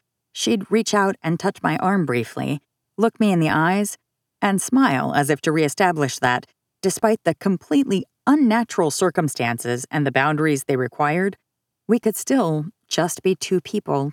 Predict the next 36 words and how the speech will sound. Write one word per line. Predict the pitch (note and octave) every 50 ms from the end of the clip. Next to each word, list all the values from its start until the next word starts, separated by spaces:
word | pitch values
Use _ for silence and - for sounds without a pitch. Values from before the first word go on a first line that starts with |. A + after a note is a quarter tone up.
| _ -
talking. | - E4 A3+ A#3 - - - - - - - _ _ _ _ _ _ _ _ _ _ _ _ _ _ _ _ _ _ _ _ _ -
Her | C4 B3+ - -
overarching | - B3+ C#4 - C4 A#3 - - D#3 E3 - - D#3+ D#3+ C#3
desire, | A#2+ B2 A#2+ B2 A#2+ A#2 A#2 A#2 A#2 A#2+ B2+ C3 _ -
she | - - F3
explained | D3 - - - - D#3 D#3 D3+ C#3 C3 C3 B2
while | B2+ B2 A#2+ A#2+ A#2
hunting | - D3 C#3 B2+ B2+ B2+
for | - - B2
a | A#2
parking | - - D#3 D#3 C#3 C3 B2+ A#2+
spot | - - B2 A#2+ A#2+ -
near | C#3+ C#3 C3+ A#2+
the | - A2
sneaker | - - G#3+ A#3 A#3 - C#3+ B2
store, | - - A#2 A#2 A#2+ B2 A#2+ _ _ _ _ _ _ _ _ _ _ -
has | - A3+ A3+ G3
been | - C4+ C4+ C4
to | - A3+
push | - - C#4 C#4 B3 -
for | - - G3+ G3+ F#3+ F3+ F3+ - -
rounded, | D3+ E3+ F#3+ G#3+ A3+ G#3+ G3+ F3+ D#3 D3 C#3+ D3 _ _ _ _ _ _ -
complicated | - - - C4+ D4 C#4+ - A3 - - E3+ D#3 D3 D3+ C#3+ D#3
representations | D#3 D3+ - D#3 C#3 D#3 D3+ C#3+ - F#3 F3+ F3+ - D3 C#3+ C3 B2+
of | C#3+ C3 C#3+
women | G#3 A3 G3 C#3+ C3+ C3 - _ _ _ _ _ -
who | A3
get | F#3+ - A3+ G#3 -
to | -
be | G3 F#3 F#3+
the | D#3+ E3+
main | D#3+ D#3+ F3 G3 G3 F#3
character | - - G3 F#3+ F3+ D#3+ - - - B2 B2
of | - - C#3+ C#3
the | - C#3
story. | - - - G3 G3+ G3+ - - - -